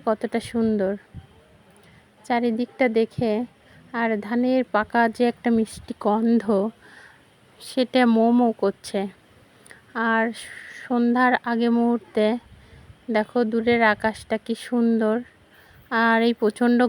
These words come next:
গরমে আসলে মানুষ ছটপট করছে একটু বাতাসের জন্য, যেখানে গেলে স্নিগ্ধ শীতল বাতাস পাওয়া যায়। এই যে রাস্তার পাশে, নদীর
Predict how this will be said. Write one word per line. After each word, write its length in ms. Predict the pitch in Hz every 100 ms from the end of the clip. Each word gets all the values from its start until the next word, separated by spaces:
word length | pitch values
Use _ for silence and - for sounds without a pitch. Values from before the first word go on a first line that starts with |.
| 220
গরমে 480 | 202 208 240 240 214 240 - - - - _ -
আসলে 300 | 220 - 247 247 226
মানুষ 400 | 214 226 226 233 - - - - - - - -
ছটপট 440 | 254 240 - 247 -
করছে 400 | - 233 - - 226 214
একটু 220 | 226 - 240 220
বাতাসের 480 | 208 226 - 262 208 208
জন্য, 280 | 208 208 202 220 - - - _ 240
যেখানে 340 | 226 254 247 233
গেলে 180 | 233 233 247
স্নিগ্ধ 480 | - 247 247 226 220 254 233
শীতল 420 | - 240 - 226 220 220
বাতাস 320 | 196 202 208 - -
পাওয়া 220 | 202 196 190
যায়। 200 | 190 196 233 - - - - - -
এই 80 | 233 214
যে 100 | 226 220
রাস্তার 360 | 214 208 - 214 208
পাশে, 320 | 208 208 - 214 214
নদীর 340 | 214 214 233